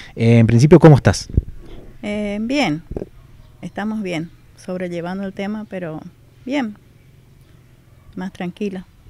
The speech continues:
Speaker 1: Eso es importante.
Speaker 2: Sí.
Speaker 1: Vamos a hacer un relato cronológico, vamos a ir a diciembre de dos mil dieciséis,
Speaker 2: Ujú.
Speaker 1: ¿no es cierto?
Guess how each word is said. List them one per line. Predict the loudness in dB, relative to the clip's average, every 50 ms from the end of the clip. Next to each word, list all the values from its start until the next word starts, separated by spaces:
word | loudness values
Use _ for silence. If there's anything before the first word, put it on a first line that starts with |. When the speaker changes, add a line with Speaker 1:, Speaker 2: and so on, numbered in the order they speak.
| -20 -20 -20 -20 -20 -20 -20 -20 -20 -20 -20 -20 -16 -4
Speaker 1:
Eso | -2 2 4 6
es | 6 6
importante. | 6 6 6 6 4 6 4 4 4 2 0 -2 -6
Speaker 2:
Sí. | -6 -12 -18 -20 -20 -20 -20 -20 -20 -10 4
Speaker 1:
Vamos | 6 8 10 10
a | 8
hacer | 8 6 4
un | 6 6 4 4 2 0 -8 _ _ _ _ _ _ _ _
relato | 4 6 6 8 8 6 6 6 6
cronológico, | 8 8 8 10 10 8 8 8 6 4 0 0 2
vamos | 4 4 4 6 6
a | 6 6
ir | 8 8 8
a | 8 8 6 4 2 2 0 -2 -2 -2 0
diciembre | 0 2 6 8 8 8 10 8 6
de | 6
dos | 4
mil | 4 4 4
dieciséis, | 4 2 0 -2 -2 0 0 0 -2 -4 -12 -20 _ -20
Speaker 2:
Ujú. | -20 -20 -20 -10 -8
Speaker 1:
¿no | -4
es | 0
cierto? | 0 0 2 0 -2 -6